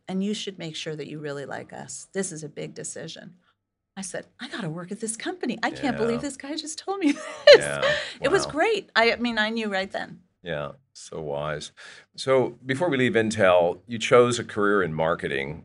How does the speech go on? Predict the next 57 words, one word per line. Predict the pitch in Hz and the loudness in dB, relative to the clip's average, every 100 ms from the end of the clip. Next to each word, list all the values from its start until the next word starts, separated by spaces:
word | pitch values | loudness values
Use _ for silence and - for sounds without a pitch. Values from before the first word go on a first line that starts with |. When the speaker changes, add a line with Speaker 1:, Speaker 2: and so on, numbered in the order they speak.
| _ | _
Speaker 2:
versus | 76 73 73 71 67 | -8 -8 -10 -14 -10
general | 71 73 67 | -8 -6 -8
management. | 67 73 71 - 50 _ - _ - - _ | -8 -8 -10 -14 -20 _ -20 _ -20 -20 _
That, | 90 - _ - | -14 -14 _ -14
was | 113 | -10
that | - | -6
a | - | -8
tough | - 131 - | -8 -10 -4
call? | 95 78 95 151 156 | 0 2 2 0 -6
Because | 120 113 | -12 -12
you | 120 | -6
probably | - - 147 | -2 0 0
had | 143 | 0
Speaker 1:
No. | 160 147 135 | -2 -2 -2
Speaker 2:
No. | 101 95 92 92 - - - - - | 2 4 4 2 -2 -12 -18 -18 -6
Well, | 120 131 | -2 0
wer-, | 156 | 2
weren't | 151 156 | 2 2
people | 190 147 | 2 0
trying | 123 123 127 | 4 6 6
to | 120 | 4
get | 113 110 | 2 0
you | 101 | -4
to | |
do | 82 107 131 | -4 -2 0
that? | 156 175 | 2 4
Speaker 1:
Oh, | 415 | 4
yes. | 208 175 254 220 - - - _ _ - | 2 2 2 2 0 -8 -18 _ _ 4
Speaker 2:
But | 339 143 | 6 8
you | 135 | 8
had | 131 | 8
the | 135 | 8
Speaker 1:
Constantly | 135 | 10
trying | 131 135 | 12 12
to | 131 | 12
get | |
me | |
Speaker 2:
self-awareness | 123 117 120 113 | 12 12 10 8
Speaker 1:
to | 98 | 6
Speaker 2:
to | 110 | 2
Speaker 1:
do | 110 | 6
Speaker 2:
say, | 107 107 | 10 10
Speaker 1:
it. | |
Speaker 2:
"I | 98 | 8
would | 101 110 | 6 6
not | 107 123 | 8 8
be | - | 6
Speaker 1:
I | 123 | 6
Speaker 2:
good | 120 | 6
at | |
Speaker 1:
said, | 117 | 8
Speaker 2:
that. | 104 110 220 | 10 10 8
Speaker 1:
"I | |
Speaker 2:
I | 190 | 6
Speaker 1:
am | |
Speaker 2:
like | 190 | 6
what" | 196 | 6